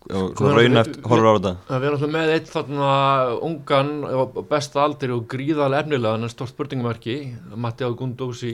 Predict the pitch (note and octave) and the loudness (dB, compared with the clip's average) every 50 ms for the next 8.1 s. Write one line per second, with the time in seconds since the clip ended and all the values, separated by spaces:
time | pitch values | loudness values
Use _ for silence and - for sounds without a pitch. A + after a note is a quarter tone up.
0 | C3+ C#3 C3+ B2 A#2 A2+ B2+ B2 G#2 A2+ A2+ A2+ B2 C#3 C#3 - _ _ - - | -8 -10 -12 -12 -10 -8 -10 -8 -6 -6 -8 -8 -8 -10 -16 -20 _ _ -20 -20
1 | - - - - - - _ _ _ _ _ - - A#2+ A2+ A2 A2 A2 A#2 A2+ | -20 -20 -20 -20 -20 -20 _ _ _ _ _ -14 -8 -6 -4 -4 -2 -2 -2 -2
2 | A2 A2 A2+ A2+ A2 A2 A2 A2 A2 G#2+ G#2 F2+ G#2 A#2 A2+ - _ - B2 A#2 | -2 -2 -2 -2 0 0 0 0 0 0 0 -2 -2 -4 -6 -8 _ -4 -4 -4
3 | A2+ - B2 A#2 A#2+ A#2+ A2 A#2 A#2+ A#2+ A#2 A#2 A#2 A2+ A2+ A2 A2+ A2+ A2+ A#2 | -4 -4 -4 -2 -2 -2 -2 -2 -2 -2 -2 -2 -2 -2 -2 -2 -2 -2 -2 -4
4 | A2 A2 - - A2+ A2+ A2 G2 G#2+ A#2+ A#2+ A#2 A#2 A#2 G#2 A2 A#2 A#2 A2+ A2 | -4 -6 -8 -6 -4 -4 -4 -6 -6 -4 -4 -2 -2 -4 -4 -4 -6 -6 -4 -2
5 | A2 G#2+ G#2 - C3 B2 A2+ G#2+ - C3 A#2 - - A#2 A2+ A2 A2 G#2+ A#2 A#2 | -2 -2 -4 -4 -4 -4 -4 -4 -6 -10 -10 -6 -4 0 0 2 2 0 0 -2
6 | A2+ A2 G#2+ F#2+ E2+ A2+ - - C3+ B2+ A#2+ A2+ A2 - - A2 G2+ G#2 A#2 - | -2 -2 -4 -4 -6 -8 -6 -4 -2 -2 -2 -2 -4 -4 -6 -6 -6 -6 -8 -12
7 | - _ _ _ _ _ _ _ _ _ _ _ _ _ A#2 B2 B2+ B2+ C3 C#3 | -20 _ _ _ _ _ _ _ _ _ _ _ _ _ -2 2 2 4 4 4
8 | C#3+ C#3+ | 4 2